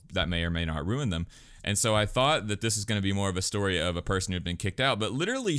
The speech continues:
n-, their dad is just, "I'm drinking a beer." And so what I'm saying is that Maho just,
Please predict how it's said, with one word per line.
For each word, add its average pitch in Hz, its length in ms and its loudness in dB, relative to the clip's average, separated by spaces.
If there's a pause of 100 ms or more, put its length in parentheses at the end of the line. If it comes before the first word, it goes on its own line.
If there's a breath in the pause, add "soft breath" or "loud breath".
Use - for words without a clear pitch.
(120)
n-, 127 320 0
their 123 360 2
dad 131 460 6
is 107 160 2
just, 101 480 2
"I'm 123 200 6
drinking 123 400 4
a 110 60 2
beer." 92 460 4 (1400 loud breath)
And 123 200 2
so 131 200 6
what 135 180 4
I'm 127 100 4
saying 160 280 4
is 110 140 2
that 101 180 4
Maho 123 580 4
just, - 480 0